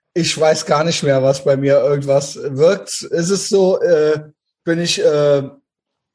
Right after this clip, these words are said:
ke-, keine Ahnung, A D H S, ähm, runter mit den Nerven. Also keine Ahnung, was ist, wa-, ich kann kei-, ich kann nicht mehr,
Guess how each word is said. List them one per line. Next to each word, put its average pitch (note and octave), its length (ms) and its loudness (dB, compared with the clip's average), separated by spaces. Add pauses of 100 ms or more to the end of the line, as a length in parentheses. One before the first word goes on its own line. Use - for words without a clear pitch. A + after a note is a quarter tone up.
(160)
ke-, - 320 -10
keine D#3+ 260 -2
Ahnung, D#3 360 2
A E3 100 2
D E3+ 120 4
H A3 80 2 (100)
S, E3 420 -2
ähm, D3 560 -2 (420)
runter F3 360 0
mit E3 140 -2
den D3+ 100 -8
Nerven. D#3+ 460 0
Also A#3+ 220 -4
keine G#3 280 -2
Ahnung, F#3+ 220 0
was F#3+ 260 0
ist, F3 320 -6
wa-, F3+ 120 2
ich - 120 -4
kann G#3 240 -4
kei-, G3 260 0
ich - 80 -8
kann G3 160 -2
nicht A#3 300 -2
mehr, F#3 280 -2